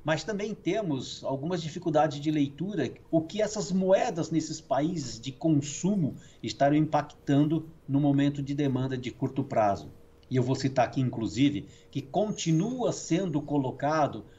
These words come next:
com preocupação do lado de demanda, sobretudo na China, os bloqueios da covid dezenove. Há uma perspectiva de redução de demanda,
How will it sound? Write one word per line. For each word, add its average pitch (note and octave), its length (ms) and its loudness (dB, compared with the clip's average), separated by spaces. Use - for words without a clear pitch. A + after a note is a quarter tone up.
com C3 160 2
preocupação D3 840 0
do C3 100 -2
lado A2+ 320 -2
de G#2 120 -8
demanda, G#2 560 -2
sobretudo C#3+ 800 0
na F#2+ 140 -6
China, F2+ 440 -4
os C3+ 160 0
bloqueios D#3+ 580 2
da E3 140 2
covid D3 460 -2
dezenove. D3 600 0
Há D#3 160 4
uma F3 280 0
perspectiva - 1040 -6
de C#3+ 100 0
redução C3+ 640 -2
de A#2+ 80 -6
demanda, A#2+ 600 -2